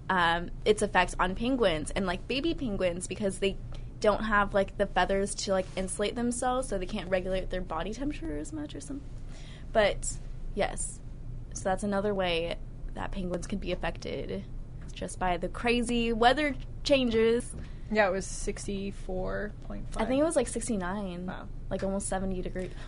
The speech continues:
Speaker 1: Almost seventy
Speaker 2: <laughs>
Speaker 1: degrees Fahrenheit in the Antarctic. <laughs>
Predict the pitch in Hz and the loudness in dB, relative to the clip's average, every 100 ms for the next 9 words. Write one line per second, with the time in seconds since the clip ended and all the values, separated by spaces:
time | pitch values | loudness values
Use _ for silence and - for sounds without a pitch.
0 | - 302 349 349 - - - 269 311 381 | 10 12 12 8 2 2 12 12 12 10
1 | 349 330 302 294 226 214 233 254 311 302 | 10 10 10 6 6 6 8 8 8 8
2 | 269 240 - 269 277 302 440 427 403 311 | 8 6 4 10 12 12 12 12 12 12
3 | 233 240 - - - - 359 392 - 392 | 12 12 6 -2 -2 12 12 12 12 12
4 | 523 370 294 427 453 - 539 392 - 622 | 12 12 12 12 12 12 12 12 12 12
5 | - 605 605 - - - 571 | 12 12 12 6 -8 0 0